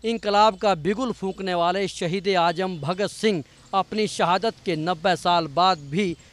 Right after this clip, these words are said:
देश की आवाम के आदर्श बने हुए हैं। आज भी उनको बड़ी शिद्दत के साथ याद किया जाता है। ख़ास तौर पर युवा पीढ़ी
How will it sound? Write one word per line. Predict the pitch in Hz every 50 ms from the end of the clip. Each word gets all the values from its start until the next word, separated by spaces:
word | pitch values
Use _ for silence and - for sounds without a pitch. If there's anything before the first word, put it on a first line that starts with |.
| - _
देश | 156 165 190 208 202 -
की | - 190 190
आवाम | - - 165 160 170 165 170 180 196 196 196
के | 190 - 180 170 175 180 - - - _ -
आदर्श | 185 180 175 147 190 190 170 - -
बने | 147 147 156 156 156
हुए | 143 127 147 151 156 147
हैं। | 143 165 151 131 - - - - -
आज | 196 190 202 208 180
भी | 170 170 202
उनको | 190 190 190 - 190 156
बड़ी | 139 170 165 147
शिद्दत | - - 190 151 139 220 214 -
के | - 185
साथ | 170 - 170 170 170 165 - - - - - - -
याद | 151 147 185 185 202 214 156
किया | - - 190 185 180
जाता | 175 180 180 - - 196
है। | 170 190 202
ख़ास | 196 - 147 185 185 180 - - -
तौर | 214 220 220
पर | 202 - 180 160 135 - - - - - - 165
युवा | 160 190 214 226 254 233
पीढ़ी | 214 - - 226 240 226 226 214 190 156